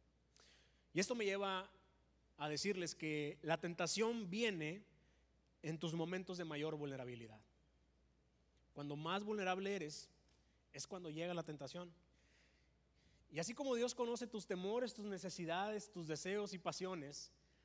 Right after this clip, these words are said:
también el enemigo los conoce. Y lo peor del caso es que el enemigo va a querer sacar ventaja de eso.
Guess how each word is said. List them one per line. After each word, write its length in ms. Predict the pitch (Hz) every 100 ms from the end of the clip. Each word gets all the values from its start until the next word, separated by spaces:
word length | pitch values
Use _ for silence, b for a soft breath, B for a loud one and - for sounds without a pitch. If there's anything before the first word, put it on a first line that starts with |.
| b b -
también 320 | 165 180 233
el 100 | 269
enemigo 360 | 233 208 220 233
los 160 | 220
conoce. 500 | 208 196 247 262 165 - - - - B B B
Y 420 | 170 185 190 185 220
lo 100 | 175 175
peor 180 | 202
del 160 | 240 226
caso 220 | 233 220
es 80 | 202
que 80 | 190
el 80 | 180
enemigo 320 | 180 190 196
va 80 | 190
a 40 |
querer 220 | 196 190
sacar 380 | 185 175 180 190
ventaja 420 | 190 175 175 180
de 80 | 170
eso. 240 | 214 180